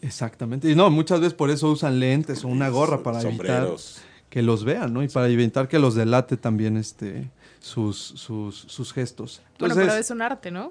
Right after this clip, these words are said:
Speaker 3: Podemos concluir que esto es un arte.
Speaker 1: es un arte, pero desde mi punto de vista, y, y amigos, ustedes tienen la última opinión, es un tema mucho más comprobable por el tema de la mente, es un tema científico muy comprobable,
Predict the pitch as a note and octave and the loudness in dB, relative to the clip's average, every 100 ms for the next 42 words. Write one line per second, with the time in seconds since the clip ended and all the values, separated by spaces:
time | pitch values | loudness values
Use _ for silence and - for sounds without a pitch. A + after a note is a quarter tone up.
0 | - G3+ G#3 A3+ G#3+ G3 G3 G#3 - G3+ | -10 -8 -8 -8 -10 -8 -8 -8 -10 -12
1 | - G3 F#3+ F#3 F3 D#3 E3 A#3+ C4 C4 | -12 -14 -12 -10 -10 -4 0 2 2 2
2 | F#3 F3+ G3+ - E3+ F#3 D3+ D#3+ C3 C3 | 0 -2 -4 0 4 6 4 4 2 2
3 | B2+ B2+ F#3 F#3+ D#3 C#3+ F3+ D3+ B2 A#2+ | 4 2 2 2 0 2 0 0 -2 -4
4 | - C#3 A#2+ A#2 A#2 C3+ D3 A#2 C3+ C3 | -2 -2 0 0 0 0 -2 -2 0 2
5 | C3+ C3 B2 A#2+ A2+ - C3 D3+ D#3+ - | 2 4 2 2 0 4 6 8 6 0
6 | - - - - _ - A#2+ - C#3 C3 | -20 -20 -20 -20 _ 0 0 4 4 6
7 | C#3 C3+ C3+ C3 B2+ - A#2+ D#3 F3+ D#3+ | 6 6 6 6 4 0 0 2 2 0
8 | C#3 C#3 D3+ B2+ A#2 A2+ A#2 A#2 A2 G#2 | -2 0 -2 0 0 0 -2 -4 -6 -2
9 | C3 C3+ D3 C#3+ A#2+ A2+ A2 A#2+ D3+ D3 | -2 0 0 -2 -2 -2 0 0 0 0
10 | A#2+ B2+ D3 C#3+ - B2 B2 A#2+ A#2 A#2 | -2 -4 -4 -10 -6 -6 -4 -6 -6 -8
11 | G#2 B2+ C3 A#2+ G#2+ G#2+ B2+ C3 E3 D3 | -8 -8 -10 -8 -8 -6 -8 -6 -6 -4
12 | A#2+ | -8